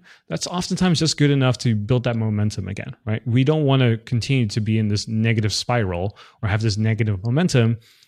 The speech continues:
The way to stop that is just, just do one simple thing and just commit to doing that over and over and over again,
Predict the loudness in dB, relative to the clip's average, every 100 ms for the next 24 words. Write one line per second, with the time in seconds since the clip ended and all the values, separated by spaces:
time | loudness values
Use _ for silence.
0 | _ 0 2 4 4 2 2 2 2 0
1 | 0 0 -4 -8 -4 0 0 0 2 2
2 | 2 0 2 2 2 0 0 2 0 -2
3 | -6 -16 _ -4 -2 -2 -6 -4 0 2
4 | 2 2 4 4 2 0 -2 -2 0 2
5 | 2 2 2 2 2 2 0 0 -4